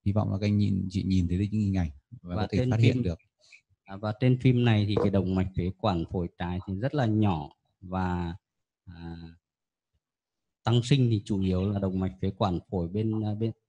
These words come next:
Speaker 2: động mạch phế quản phải thì rất là nhỏ, động tăng sinh chủ yếu là động mạch phế quản trái. À, từ các cái động mạch liên sườn bốn,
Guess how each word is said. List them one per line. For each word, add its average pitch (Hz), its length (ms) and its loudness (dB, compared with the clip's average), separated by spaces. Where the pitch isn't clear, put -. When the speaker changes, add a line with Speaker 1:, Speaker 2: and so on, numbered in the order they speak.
Speaker 2:
động 98 200 -2
mạch 95 120 -2
phế 95 60 -6
quản 95 320 -4
phải 90 260 -2
thì 95 60 -6
rất 117 100 -2
là 113 120 -2
nhỏ, 95 440 -2
động 90 320 -8
tăng 107 180 -2
sinh 117 260 -4
chủ 90 180 -10
yếu 87 220 -6
là 92 80 -4
động 90 200 -6
mạch 87 140 -10
phế 82 80 -14
quản 80 180 -14
trái. 104 320 -10
À, 85 220 -20
từ 104 260 -4
các 143 140 -2
cái 131 100 -6
động 98 200 -2
mạch 92 140 -4
liên 117 320 -2
sườn 98 640 -2
bốn, 101 380 -4